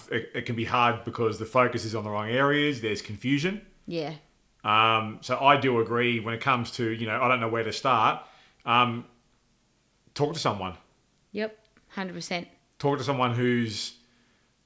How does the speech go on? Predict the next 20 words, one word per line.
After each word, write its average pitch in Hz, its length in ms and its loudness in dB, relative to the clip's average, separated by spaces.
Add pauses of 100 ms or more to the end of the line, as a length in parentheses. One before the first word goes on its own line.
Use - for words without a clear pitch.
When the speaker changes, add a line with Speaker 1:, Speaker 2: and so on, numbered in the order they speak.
(360)
Speaker 1:
walked 135 320 2
the 123 80 -4
same 120 280 0
path 117 340 4
that 127 60 -4
you 123 120 0
wanna 113 160 -2
walk 123 500 2 (960)
and, 113 540 -2 (200)
and 127 120 -2
Speaker 2:
Can 104 60 0
Speaker 1:
tru-, 127 300 0
and 123 100 -6
trust 127 240 -2
the 117 60 -14
process. 175 640 -6
Speaker 2:
Yeah, 190 280 0
help 185 280 -6
you 190 80 -6
gu-, 180 240 2